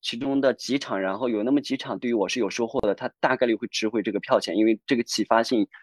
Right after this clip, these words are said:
这个内容、这个干货的信息点是对他有，非常有帮助的。所以这是我们跟其他家做线上的一个巨大的差异，因为其他家可能是视频也好，或者说也不怎么去控稿子，或者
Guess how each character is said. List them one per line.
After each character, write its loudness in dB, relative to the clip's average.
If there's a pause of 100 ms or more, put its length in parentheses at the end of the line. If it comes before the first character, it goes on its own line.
(140)
这 2
个 8
内 10
容、 4 (140)
这 0
个 4
干 2
货 -2
的 0
信 0
息 -4
点 0
是 -8
对 4
他 0
有， 2
非 -2
常 0
有 0
帮 -2
助 -6
的。 -6 (280)
所 6
以 8
这 6
是 8
我 8
们 2
跟 6 (360)
其 -2
他 6
家 4 (160)
做 0
线 2
上 -2
的 -4
一 -8
个 -2
巨 -6
大 0
的 -4
差 -8
异， -6
因 -4
为 -4
其 -12
他 0
家 2
可 -10
能 -6
是 -8
视 -2
频 2
也 8
好， 2
或 -2
者 -2
说 0
也 -2
不 -4
怎 -4
么 -4
去 -12
控 -6
稿 2
子， -18
或 -4
者 0